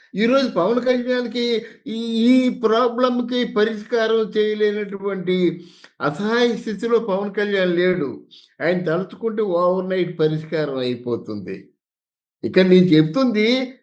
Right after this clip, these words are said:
వీళ్ళు అంటే ఇండస్ట్రీలో ఉండి టాలీవుడ్‌లో ఒక పక్క పాన్ ఇండియా సినిమా తీస్తూ, ఒక పక్క సూపర్ స్టార్స్ అనిపించుకుంటూ, వీళ్ళ సినిమాలకు ఒక దారి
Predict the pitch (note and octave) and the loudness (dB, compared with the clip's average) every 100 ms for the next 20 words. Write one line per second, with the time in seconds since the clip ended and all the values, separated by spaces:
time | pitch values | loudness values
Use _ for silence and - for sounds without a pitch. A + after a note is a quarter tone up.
0 | _ _ _ _ - G2+ C3+ C#4+ D4+ D4+ | _ _ _ _ -12 -2 2 4 2 0
1 | C#4+ - F3 - - - - G#2+ D#3+ C4+ | -4 -8 -8 -8 -10 -16 -10 -4 -4 -2
2 | C4+ - D4 C#4+ C#4+ B3+ A3 G3+ G#3 G3 | -4 -4 -4 -2 -2 -2 -4 -4 -4 -4
3 | F3+ E3 F3+ C#4 B3+ C4 G#3 A3+ A3 G#3 | 0 2 2 0 -2 -6 -4 2 2 2
4 | F3+ F3+ F3+ F#3+ F#3 E3+ G3 A3 G#3+ A3 | -2 -2 -4 -4 -2 0 -2 -4 2 2
5 | F#3+ F#3 F3+ F3 E3 F3 E3+ E3+ F3+ E3+ | 2 -2 -2 -2 0 -2 -2 -2 0 2
6 | D#3 D#3 D#3+ D#3 F3 F#3+ G#3+ F#3+ G3+ G3 | 2 -2 -2 -2 -2 -2 -2 -2 -4 -4
7 | F#3 F3 D#3 D#3+ E3+ - D#3 D3 D3 D3 | -2 -2 -2 -2 -4 -4 -4 -4 0 0
8 | C#3 - - - - _ _ C#3+ A#3+ C#4 | -2 -8 -12 -20 -20 _ _ 0 2 2
9 | C4 G3+ A3+ C4 C#4 C#4+ C4 C4 C4 G3+ | 2 0 -2 0 -2 0 0 0 2 0
10 | D#3+ - _ _ _ B2 B2 C#3+ A3 C#4+ | 0 -8 _ _ _ -8 -2 2 2 2